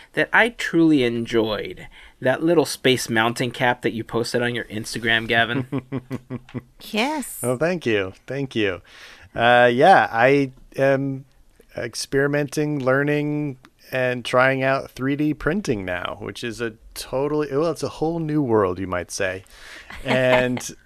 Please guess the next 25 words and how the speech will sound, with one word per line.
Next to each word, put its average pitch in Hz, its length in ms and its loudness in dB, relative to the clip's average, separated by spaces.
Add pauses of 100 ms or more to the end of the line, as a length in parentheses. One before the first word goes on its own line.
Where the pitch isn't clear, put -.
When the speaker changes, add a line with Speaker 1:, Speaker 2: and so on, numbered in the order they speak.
(140)
Speaker 2:
<laughs> - 260 -20
it's - 480 -4
all 143 180 6
because 139 500 6
I 123 300 4
recently 120 800 -4
changed - 680 -6
jobs. 107 680 2
So 101 400 -2
I 101 100 0
work 107 280 -2
for 113 140 -8
this 104 300 -4
amazing 107 640 -2
company 107 380 -6
called 95 280 0
Matter 98 400 -2
Hackers 113 580 -4 (380)
here 117 160 -2
in 110 100 -2
Southern 107 280 -2
California. 104 720 0
And 104 640 -4 (160)
I 110 540 0 (120)
basically 143 960 -4